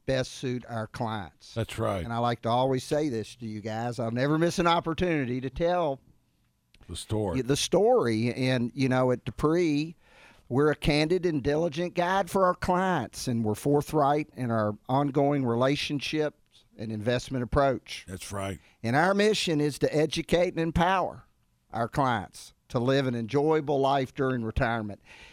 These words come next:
Speaker 1: And it just doesn't get any purer than that, y'all.
Speaker 2: Yeah, it is pure.
Speaker 1: Really been fun being with you guys today.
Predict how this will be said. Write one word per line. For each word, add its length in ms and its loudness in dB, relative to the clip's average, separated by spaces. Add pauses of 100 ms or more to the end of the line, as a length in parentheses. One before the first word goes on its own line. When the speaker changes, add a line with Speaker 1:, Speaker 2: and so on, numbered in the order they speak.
(160)
Speaker 1:
And 100 0
it 80 0
just 240 -4
doesn't 220 -2
get 160 -4
any 160 -6
purer 340 -4
than 120 -8
that, 260 -12
y'all. 260 -14
Speaker 2:
Yeah, 60 -6
it 160 -4
is 160 -4
pure. 420 -8
Speaker 1:
Really 260 0
been 200 0
fun 320 -2
being 220 -4
with 160 -6
you 80 -2
guys 340 -6
today. 360 -12